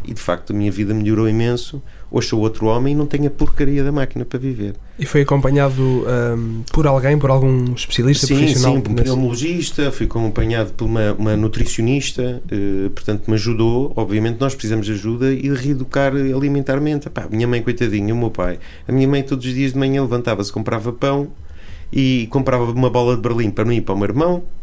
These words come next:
Speaker 1: E era uma, uma, uma caneca de Nesquik com duas colheres de açúcar.
Speaker 2: Pois.
Speaker 1: Que era assim. Anos oitenta era assim, não se falava. Claro que de açúcar não se falava.
Speaker 2: <laughs>
Speaker 1: Mas não nos podemos esquecer, isto é só para terminar esta parte. Isto é um bocadinho porque, eh, há mais de cem mil pessoas nesta situação em Portugal.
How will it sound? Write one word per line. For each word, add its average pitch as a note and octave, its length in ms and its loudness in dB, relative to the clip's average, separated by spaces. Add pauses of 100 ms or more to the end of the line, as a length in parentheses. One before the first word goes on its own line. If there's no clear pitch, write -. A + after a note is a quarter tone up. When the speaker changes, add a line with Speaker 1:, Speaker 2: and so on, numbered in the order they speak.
(280)
Speaker 1:
E C3+ 140 2
era C3+ 120 2
uma, C3 280 2
uma, A#2+ 580 -2
uma B2 220 0
caneca A#2+ 400 0
de A2+ 60 -4
Nesquik B2 500 0
com C3+ 100 -2
duas C3+ 160 0
colheres C#3 260 0
de C#3 80 -2
açúcar. C#3 420 -4 (180)
Speaker 2:
Pois. - 100 -10
Speaker 1:
Que A#3+ 80 -2
era A3+ 120 0
assim. G#3+ 520 -2 (240)
Anos F#3+ 180 0
oitenta F3+ 420 0
era G3 120 0
assim, F#3 180 -4
não G3 80 0
se - 120 -4
falava. F3 380 0
Claro - 240 -8
que - 100 -12
de - 60 -10
açúcar G#2+ 260 -6
não B2 80 -2
se - 80 -6
falava. B2+ 360 -2 (240)
Speaker 2:
<laughs> - 240 -10
Speaker 1:
Mas D#3 160 0
não F3 80 2
nos E3+ 120 -4
podemos D#3+ 240 0
esquecer, A#2+ 400 -2
isto A2+ 220 -4
é B2 40 -2
só - 160 -2
para G#2+ 380 0 (260)
terminar A2 440 0
esta G2 220 -4
parte. G2 380 -4 (420)
Isto C3+ 200 -2
é - 20 2
um C3+ 40 2
bocadinho C3+ 360 0
porque, C3 600 0 (920)
eh, A2+ 240 2
há A2 140 -2
mais A#2 180 0
de - 60 -2
cem B2 140 0
mil A#2+ 120 0
pessoas A2 300 -2
nesta A2 240 -4
situação A2 400 -4
em A2 40 -2
Portugal. G#2+ 380 -4